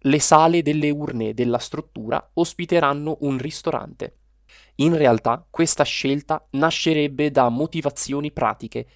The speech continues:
e da una profonda riflessione culturale sul lutto e il modo di ricordare i parenti e gli amici. Secondo la cooperativa bernese per la cremazione, sempre meno persone vogliono essere sepolte in un cimitero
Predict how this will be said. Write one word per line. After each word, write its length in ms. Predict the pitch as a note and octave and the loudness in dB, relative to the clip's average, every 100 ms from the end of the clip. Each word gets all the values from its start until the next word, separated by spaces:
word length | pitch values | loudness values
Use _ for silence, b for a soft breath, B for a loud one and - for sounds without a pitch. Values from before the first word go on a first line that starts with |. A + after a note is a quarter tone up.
| _ | _
e 160 | - C3 | 0 4
da 160 | C3 | 6
una 240 | C3+ C#3 C#3 | 6 4 -2
profonda 680 | - C#3 - E3+ C#3 A#2+ | 0 -2 2 0 2 0
riflessione 680 | A#2+ B2+ B2+ B2 - D3+ C#3+ | 0 -2 -4 -4 -4 -2 -4
culturale 720 | B2 C#3 C3 B2+ B2 A#2 C#3+ - | -4 -6 -6 -4 -2 -2 -4 -10
sul 340 | - E3 D#3+ | -10 -10 -10
lutto 440 | B2+ G#2 - A2+ b b | -14 -18 -10 -10 b b
e 180 | C3 | 0
il 120 | A#2+ A#2 | 2 2
modo 320 | A#2 D3 B2+ | 0 0 -2
di 160 | A#2 | -2
ricordare 680 | A2+ D3 C#3 B2 A#2 B2+ C#3+ - | -4 -4 -6 0 2 2 -2 -8
i 140 | D3+ | -12
parenti 580 | C#3+ B2 B2 C#3 - D3+ - | -6 -4 -4 -8 -14 -14 -4
e 100 | C#3 | -4
gli 160 | C#3+ | -2
amici. 420 | C#3+ C3 - - - _ _ b b b b b b | -4 -6 -14 -18 -18 _ _ b b b b b b
Secondo 580 | - A#2+ - A#2 B2 B2 | 0 0 0 0 4 4
la 180 | A2+ | 4
cooperativa 880 | - C#3+ D#3+ D3 C3 B2 D3+ D3 C3 | 0 0 0 0 -2 -2 -6 -2 -2
bernese 720 | A2+ A#2+ A#2 C3 C3+ A2+ A2 | 0 -4 -2 -2 -2 -2 -8
per 240 | - A#2 A2+ | -4 -4 -2
la 120 | A2 | -6
cremazione, 800 | - C#3 B2 - B2 A2 B2+ D#3 _ _ | -4 -4 -2 -4 -4 -6 -6 -12 _ _
sempre 500 | _ - D#3+ E3+ D#3 | _ 2 2 2 0
meno 260 | C#3 C#3 D3 | 0 2 0
persone 580 | C3+ B2+ - A2 A2+ - | -2 -4 -6 -6 -6 -10
vogliono 480 | - B2+ C3 C3 C3 | 0 0 2 0 0
essere 320 | C#3 - C3+ | 0 0 0
sepolte 680 | B2 - B2+ C3+ C#3 - C#3+ - | 0 -2 -2 -2 -4 -2 -4 -2
in 120 | C#3 | -4
un 120 | C3+ | -4
cimitero 680 | - C#3 C#3 - - D3+ | -4 -6 -6 -8 -8 -10